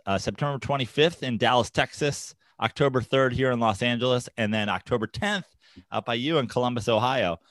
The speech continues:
Those are the walks. We're actually gonna do, I think, some comedy shows to support this as well here in L A. Um, just check it out. Check out endcan dot org and check out their walks and message me if you wanna get involved, because we're just trying to get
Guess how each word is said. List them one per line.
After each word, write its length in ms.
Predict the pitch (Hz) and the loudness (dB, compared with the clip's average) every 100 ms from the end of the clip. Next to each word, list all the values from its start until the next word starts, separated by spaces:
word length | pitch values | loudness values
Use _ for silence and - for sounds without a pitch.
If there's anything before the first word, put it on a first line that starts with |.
| _ _ _ | _ _ _
Those 200 | 113 123 | 0 2
are 40 | |
the 60 | 127 | 2
walks. 560 | 117 107 127 - - | 4 6 4 2 -12
We're 140 | - 127 | 0 2
actually 300 | 127 123 131 | 2 0 -4
gonna 120 | 117 | -2
do, 160 | 110 117 | 0 0
I 60 | |
think, 160 | 117 135 | 0 -8
some 120 | 113 | -10
comedy 380 | 98 110 120 117 | -4 -2 -2 -4
shows 300 | - 120 117 | -2 -2 -2
to 100 | 113 | -8
support 360 | - - 110 - | -8 -4 -2 -2
this 160 | 110 | -6
as 100 | 104 | -4
well 240 | 101 104 104 | 2 2 2
here 240 | 101 107 | -2 -2
in 100 | 104 | -2
L 220 | 98 95 | -2 0
A. 300 | 104 131 175 - - - _ | 0 0 -2 -10 -20 -20 _
Um, 540 | - 101 98 95 95 98 _ _ | -4 0 0 0 -2 -6 _ _
just 120 | 226 | -6
check 200 | - 127 | 0 0
it 80 | 104 | 2
out. 240 | 98 107 - - | 2 2 0 -4
Check 160 | 165 | 0
out 140 | 151 - | 0 2
endcan 880 | 127 131 131 - 143 127 127 131 151 - _ _ _ | 2 2 2 -2 2 2 2 2 0 -6 _ _ _
dot 260 | 113 113 113 | 6 6 6
org 420 | 110 113 131 147 - - _ _ _ - | 6 8 8 6 -2 -20 _ _ _ -10
and 440 | 104 101 101 101 92 | -6 -4 -4 -6 -8
check 140 | 131 | -4
out 120 | 113 | -2
their 120 | 92 | -2
walks 680 | 95 123 160 175 170 - - - | 0 4 6 4 0 -14 -18 -8
and 380 | 113 123 131 135 | -4 -2 -2 -2
message 360 | 156 196 160 | -2 -2 -4
me 260 | 120 90 82 _ | -4 -4 -8 _
if 120 | 107 | -6
you 80 | 135 | -2
wanna 160 | 139 | 0
get 100 | 139 | 0
involved, 460 | 131 127 143 90 - | 0 0 0 0 -4
because 380 | 110 104 113 98 | -8 -2 -2 0
we're 100 | 117 | -4
just 140 | 120 | -6
trying 140 | - 131 | -8 -6
to 40 | |
get 220 | 127 120 | -4 -6